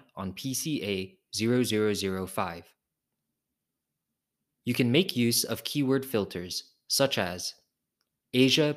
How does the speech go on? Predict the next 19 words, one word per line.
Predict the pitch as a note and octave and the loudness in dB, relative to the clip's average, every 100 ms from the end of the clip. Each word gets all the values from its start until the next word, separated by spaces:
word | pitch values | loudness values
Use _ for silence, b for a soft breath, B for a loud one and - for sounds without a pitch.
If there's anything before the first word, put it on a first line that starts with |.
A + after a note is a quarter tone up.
| - | -4
P | C#3 B2 | -4 -2
X | G#2+ F#2+ - - - _ _ _ _ _ _ - | -2 -6 -6 -6 -8 _ _ _ _ _ _ 4
on | C#3+ B2 A2 - B B | 6 6 4 -6 B B
P | - B2+ | -4 -2
C | - C3+ | 0 2
A | A2 G#2 F#2+ | 4 2 0
zero | F#2+ A2 A2+ | -2 0 2
zero | G#2 G#2+ G2+ | 2 2 2
zero | F#2+ G2+ G2 | 0 0 -2
five | F#2 - F#2+ F2 E2+ _ _ _ | -2 -4 -4 -4 -14 _ _ _
to | - | -8
find | B2 C3+ C#3+ | 0 2 2
specific | C3+ - - C#3 E3+ E3+ | 0 0 2 2 0 -2
information | C3 C3+ G2+ F2+ - F#2 F#2+ _ _ - | -2 0 0 0 -2 -4 -10 _ _ -6
on | G#2+ | -4
intraday | G#2+ B2 C3+ A2+ G2+ | -2 -2 2 2 2
value, | G2+ G2 A2 C#3+ - _ _ _ _ _ - | 2 0 0 -4 -10 _ _ _ _ _ 2
offers, | B2 - F2+ F2+ - _ _ _ _ _ - | 2 2 -6 -6 -10 _ _ _ _ _ 2
bids, | B2 C3+ C#3 | 4 4 2